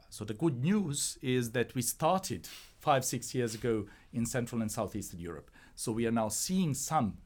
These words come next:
good results of that because over the past, uh, uh, year,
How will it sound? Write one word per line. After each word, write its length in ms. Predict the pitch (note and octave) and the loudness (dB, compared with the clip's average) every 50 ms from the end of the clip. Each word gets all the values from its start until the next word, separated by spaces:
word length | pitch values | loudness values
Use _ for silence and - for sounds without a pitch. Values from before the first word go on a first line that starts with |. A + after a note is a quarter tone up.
| - - - | -16 -4 2
good 240 | - D#3+ C#3+ A#2 B2 | 4 4 4 4 2
results 560 | B2 G#2+ - F2 C#2+ C2+ - - - - - - - - - - - | -2 -2 -4 -6 -6 -8 -10 -8 -8 -8 -8 -12 -18 -20 -14 -8 -6
of 140 | G#2+ G2+ | -6 -2
that 300 | G2+ A#2 A#2 A2 A2+ - - - - - - - | 0 2 2 2 0 -6 -16 -20 -20 -18 -10 -6
because 320 | A#2 A2 - A2 G2 A2 | -4 -2 -2 -2 -2 -2
over 100 | F#2+ F#2+ | -4 -6
the 80 | F#2+ - | -6 -6
past, 560 | - - C3+ A#2+ A2+ - - - - - - - - - - - | -2 2 2 2 2 2 -2 -8 -10 -12 -18 -18 -18 -14 -8 -6
uh, 40 | G#2 | -4
uh, 340 | G2 F#2+ - G2 F#2 F2 G2+ G2 G2 | -4 -4 -4 -4 -6 -8 -8 -8 -4
year, 400 | A#2 D3+ C#3+ A2 F#2+ G2 A2+ | 0 0 2 2 2 0 -4